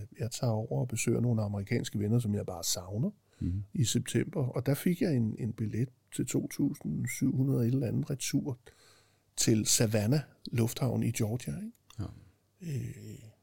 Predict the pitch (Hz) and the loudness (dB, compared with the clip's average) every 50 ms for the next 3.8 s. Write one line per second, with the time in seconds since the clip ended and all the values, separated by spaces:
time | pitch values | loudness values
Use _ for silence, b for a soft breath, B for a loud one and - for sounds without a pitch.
0 | _ _ _ - - 107 104 104 - - 123 139 185 180 - - 113 117 - - | _ _ _ -6 -4 -4 -4 -4 0 4 6 6 6 6 4 2 2 0 0 -2
1 | 139 - - 113 104 101 110 127 127 127 - - - 123 - - _ _ _ _ | -2 0 2 0 0 2 2 0 0 0 0 0 0 -2 -2 -6 _ _ _ _
2 | _ - - - - 107 101 - - 113 110 117 - - - - 139 - - 113 | _ -12 -6 -4 -2 -2 -2 -2 0 0 0 0 -2 -2 -2 -2 -2 0 -2 -4
3 | - - - - - 107 - 131 123 - - 117 104 110 120 | -4 -4 -4 -4 -2 -2 -2 -2 -2 -2 -2 -2 0 -2 -2